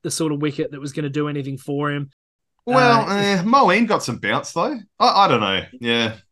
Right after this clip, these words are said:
Speaker 1: Yeah, look, I, I just, I don't know. I, I agree with everything else. I agree that Mitch Marsh should have bowled. I, I think Boland should have been pulled out of the attack a lot earlier. He wasn't really achieving anything.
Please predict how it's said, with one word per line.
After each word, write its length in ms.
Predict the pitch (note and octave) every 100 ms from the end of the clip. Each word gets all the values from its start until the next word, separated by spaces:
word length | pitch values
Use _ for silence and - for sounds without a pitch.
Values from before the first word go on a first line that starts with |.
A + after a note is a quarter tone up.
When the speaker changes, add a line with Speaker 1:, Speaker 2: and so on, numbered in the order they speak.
| _ _ _ _ _ F#3
Speaker 1:
Yeah, 220 | E3 D#3
look, 200 | E3 - _ -
I, 260 | F#3 F3
I 20 | F3+
just, 160 | D#3 -
I 80 | E3+
don't 120 | D#3
know. 160 | C3 A#2+ _ _ _
I, 400 | E3 F3 F3 F3 - _ _ _
I 100 | G3+
agree 320 | G3 E3+ G3 G#3
with 160 | F#3 G#3
everything 320 | F#3 F3 E3
else. 220 | D#3+ -
I 160 | E3+ D#3+
agree 260 | D3+ D#3+
that 120 | D#3+
Mitch 200 | E3 -
Marsh 260 | D#3 D3+ C#3+
should 100 | E3+
have 100 | D3+
bowled. 420 | D3 D3 D3 C#3 - _ _ _ _
I, 160 | - C#3+
I 20 |
think 220 | E3+ D#3
Boland 340 | D3+ D#3+ D#3+ D#3
should 140 | F3+
have 80 | D3+
been 160 | D3 C#3+
pulled 200 | D#3+ D3+
out 160 | C#3
of 60 | C#3+
the 80 | C#3
attack 320 | D3 C#3+ C#3
a 60 |
lot 180 | C#3 C3+ D#3
earlier. 380 | D3+ D#3 D3+
He 140 | C#3 D3
wasn't 240 | D3 C#3
really 320 | C#3+ C#3 B2+ -
achieving 460 | - C#3 D3+ C#3 C#3
anything. 540 | C#3 C#3+ C3+ C#3+ C#3